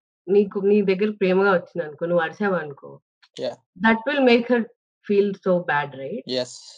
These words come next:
Speaker 1: So అప్-, అలా దాన్ని టాక్సిక్ అనుకోవచ్చు. నేను తన
Speaker 2: Hmm.
Speaker 1: point of view నుంచి చెప్తున్నా.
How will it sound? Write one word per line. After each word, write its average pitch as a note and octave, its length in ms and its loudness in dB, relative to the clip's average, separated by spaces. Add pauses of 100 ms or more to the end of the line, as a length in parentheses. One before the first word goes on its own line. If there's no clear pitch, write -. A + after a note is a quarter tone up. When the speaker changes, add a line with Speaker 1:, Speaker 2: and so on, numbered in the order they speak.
(120)
Speaker 1:
So F#3+ 60 2
అప్-, F3+ 240 0 (160)
అలా B3+ 480 4
దాన్ని A#3+ 340 0
టాక్సిక్ F#3 440 -2
అనుకోవచ్చు. D#3 680 -6
నేను D#3 240 -12
తన D#3 180 -6
Speaker 2:
Hmm. C#3 80 -12
Speaker 1:
point D#3+ 240 -6
of F3+ 100 -2
view F3 140 0
నుంచి D#3+ 220 -6
చెప్తున్నా. C#3 380 -14